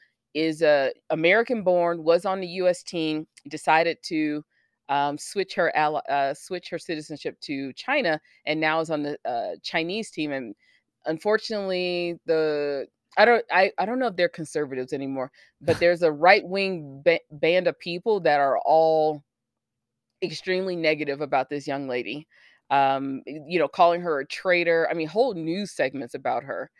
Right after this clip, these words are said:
Speaker 2: Oh,
Speaker 1: uh,
Speaker 2: wow.
Speaker 1: calling her a traitor and everything, and, um,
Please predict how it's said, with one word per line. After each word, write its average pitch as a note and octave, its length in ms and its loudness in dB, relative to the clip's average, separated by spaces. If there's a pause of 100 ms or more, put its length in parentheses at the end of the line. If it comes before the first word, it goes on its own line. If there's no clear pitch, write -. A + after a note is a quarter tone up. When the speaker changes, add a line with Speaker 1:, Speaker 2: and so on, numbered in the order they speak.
Speaker 2:
Oh, C3+ 40 -4
Speaker 1:
uh, B2 40 -6
Speaker 2:
wow. C3+ 360 -4
Speaker 1:
calling D#3+ 340 2
her D#3+ 200 0
a C#3+ 60 -4
traitor F#3+ 500 0
and D3+ 240 -2
everything, C#3+ 680 -4 (440)
and, D3 400 0
um, C#3 460 -4